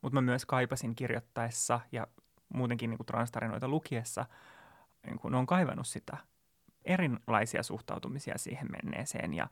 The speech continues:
m-, miten eri tavalla ne menneet hetket voi olla näkyvillä tai miten, miten niihin voi suhtautua tai millaisilla katseilla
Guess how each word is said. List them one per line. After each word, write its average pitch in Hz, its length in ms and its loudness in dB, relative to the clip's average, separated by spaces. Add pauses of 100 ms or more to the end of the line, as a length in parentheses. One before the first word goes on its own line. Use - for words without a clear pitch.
(360)
m-, 127 60 -4 (160)
miten 117 340 0
eri 113 220 0
tavalla 120 460 2
ne - 200 -6 (760)
menneet 101 540 -6
hetket - 380 -10
voi - 240 -4 (200)
olla 117 180 4
näkyvillä 135 540 0
tai - 180 -2
miten, 120 360 -4 (100)
miten 123 280 -2
niihin 139 320 -2
voi - 260 0 (240)
suhtautua - 520 0
tai - 140 -4
millaisilla - 440 -2
katseilla - 640 -2